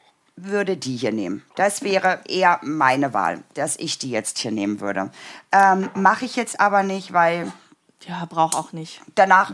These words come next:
Speaker 1: bin ich nicht mehr in der Lage, meine Tasche zum, ähm, <laughs> ähm, zum Bahnhof zu schleppen. Also da brauche ich einen Kofferträger, weil das ging jetzt wirklich ganz schön drauf. Genau.
Speaker 2: Ja.
Speaker 1: So, jetzt habt ihr diese Taschen hier. Und ich hatte euch ja vorhin über diesen einen Stich erzählt. Also diese eine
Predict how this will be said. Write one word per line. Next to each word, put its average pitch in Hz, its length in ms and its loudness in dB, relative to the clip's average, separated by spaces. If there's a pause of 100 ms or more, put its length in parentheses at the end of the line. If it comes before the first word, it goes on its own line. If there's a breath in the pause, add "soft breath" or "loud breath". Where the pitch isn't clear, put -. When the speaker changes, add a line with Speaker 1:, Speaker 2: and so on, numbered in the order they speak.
Speaker 1:
bin 180 160 -4
ich 190 120 -4
nicht - 180 -2
mehr 196 100 0
in 175 60 -4
der 180 80 0
Lage, 165 260 4
meine 147 280 2
Tasche 156 340 2
zum, 131 340 -6
ähm, 131 580 0
<laughs> - 880 -2
ähm, 160 480 4
zum 208 200 0
Bahnhof 180 400 6
zu 170 100 -8
schleppen. 147 500 2
Also 175 280 4
da 175 100 8
brauche 170 260 6
ich 175 80 0
einen 156 80 -6
Kofferträger, 156 640 4
weil 143 100 4
das 160 160 -2
ging 170 140 -6
jetzt 156 300 -4
wirklich 165 260 -10
ganz - 220 2
schön 160 140 -2
drauf. 131 260 0
Genau. 190 160 0
Speaker 2:
Ja. 117 220 4 (320 loud breath)
Speaker 1:
So, 226 140 -2
jetzt 214 220 -2
habt 254 180 0
ihr 262 100 2
diese 220 240 -4
Taschen 190 380 -2
hier. 214 340 -2 (340 loud breath)
Und 208 120 0
ich 214 100 0
hatte 226 200 4
euch 190 180 0
ja 226 60 0
vorhin 214 280 0
über 196 160 0
diesen 196 220 -6 (100)
einen 214 380 2
Stich - 580 -2
erzählt. 135 840 -6
Also 151 180 -6
diese 156 260 -4
eine 190 400 0